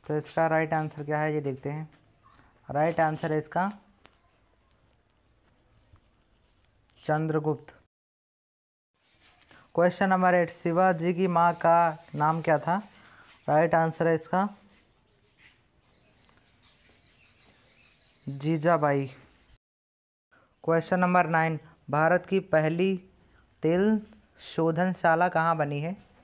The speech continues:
तो राइट आंसर इसका क्या होगा, ये देखते हैं। राइट आंसर है इसका डिगबोई। क्वेश्चन नंबर टेन, राष्ट्रपति पद हेतु उम्मीदवार की न्यूनतम आयु कितनी होनी चाहिए?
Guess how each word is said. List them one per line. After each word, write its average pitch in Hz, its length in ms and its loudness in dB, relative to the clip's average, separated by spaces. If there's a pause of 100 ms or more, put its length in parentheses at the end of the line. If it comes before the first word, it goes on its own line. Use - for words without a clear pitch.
(300)
तो - 100 -6
राइट 165 260 4
आंसर 170 280 0
इसका 170 260 0
क्या 165 160 0
होगा, 165 200 2
ये 160 160 2
देखते 147 300 -4
हैं। 165 160 -8 (840)
राइट 170 280 0
आंसर 170 360 0
है 170 80 2
इसका 196 360 -4 (2750)
डिगबोई। 160 760 -2 (1040)
क्वेश्चन 175 320 2
नंबर 180 240 2
टेन, 170 280 0
राष्ट्रपति 156 720 0 (160)
पद 151 200 2
हेतु 160 400 -2
उम्मीदवार 156 560 2
की 170 140 -6
न्यूनतम 151 500 -2
आयु 160 200 0
कितनी 156 280 -4
होनी 160 240 -4
चाहिए? 160 400 -2